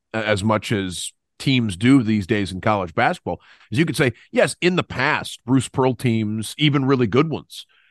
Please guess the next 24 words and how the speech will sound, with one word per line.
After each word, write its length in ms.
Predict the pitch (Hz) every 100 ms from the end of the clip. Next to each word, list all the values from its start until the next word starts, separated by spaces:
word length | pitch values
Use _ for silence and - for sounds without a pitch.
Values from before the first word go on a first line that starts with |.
| _
have 160 | 131 113
struggled 800 | - - - 123 117 117 113 110 _ _
against 400 | 123 117 113 -
A 140 | 127 110
and 100 | 104
M, 280 | 156 - - -
right? 200 | 101 95
There, 160 | 107
there's 180 | 90 110
been, 440 | - 117 110 110 101
you 80 | 110
know, 80 |
it, 140 | 104 101
it's 160 | 113 -
been 140 | 117
a 80 | 107
team 260 | - 123
that's 160 | 120 110
been 120 | 123
a 60 | 107
thorn 300 | - 117 120
in 80 | 113
his 180 | 117
side 580 | - 123 135 127 101 98